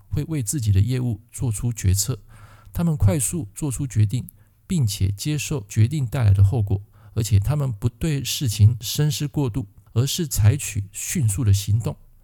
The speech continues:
那么这个决策呢，就是利用这个什么？比劫。我们说比劫就是代表一个人的意志力，然后再配上这个食伤。那如果是伤官呢，这种行动啊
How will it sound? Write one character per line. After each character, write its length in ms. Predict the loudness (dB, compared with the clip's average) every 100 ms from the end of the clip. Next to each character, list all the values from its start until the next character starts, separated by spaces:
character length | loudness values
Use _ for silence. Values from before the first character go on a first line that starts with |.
| -20 -20 -14 -4
那 80 |
么 100 | -2
这 80 | 0
个 80 | -4
决 200 | -2 -2
策 220 | 0 0
呢， 140 | 0 -2
就 120 | -4
是 140 | -4
利 140 | -2 0
用 160 | 0
这 120 | 2
个 60 | 4
什 100 | 4
么？ 120 | 2 -4 _
比 160 | 0 0
劫。 340 | 6 6 6 0 -20 _ 2
我 80 | 4
们 80 |
说 160 | 6 4
比 260 | 0 2 4
劫 220 | 8 6
就 100 | 6
是 160 | -4
代 200 | -6 -2
表 120 | 2 4
一 100 | 4
个 100 | 4
人 140 | 4
的 80 | 4
意 160 | 0 -2
志 160 | -4
力， 160 | -6 -8 -12 -20 -8
然 140 | 4 4
后 100 | 4
再 160 | -2
配 260 | 4 4 4
上 300 | 0 -4 -6 -8
这 140 | 0
个 80 | 2
食 240 | 2 2
伤。 280 | 2 2 -2 -10 _ -14 -2
那 120 | 0
如 120 | 0
果 160 | 2 2
是 160 | 2
伤 240 | 2 2 2
官 160 | 2
呢， 180 | 2 -2 -6 -10
这 140 | -4
种 220 | 2 2 2
行 300 | 0 0 2
动 160 | 2
啊 80 | 0